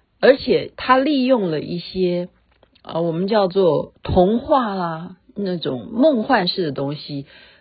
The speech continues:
让我们觉得生命是如此的甜美。好，就是女主角呢，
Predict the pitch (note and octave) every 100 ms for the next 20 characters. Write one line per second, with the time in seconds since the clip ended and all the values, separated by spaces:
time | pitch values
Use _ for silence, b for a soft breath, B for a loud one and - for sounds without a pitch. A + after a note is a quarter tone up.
0 | B - E4 C#4 E3 C#3 C3+ C#3 D#3 C3+
1 | C#3 C3+ D3+ - G3 F#3+ G3+ E3 - D3+
2 | C3+ C#3 - - - - - - A2+ A2+
3 | A#2+ - _ _ _ _ _ - - -
4 | A3+ G#3+ A3 E3+ E3+ C3+ C#3+ E3 E3+ G#2+
5 | F2 -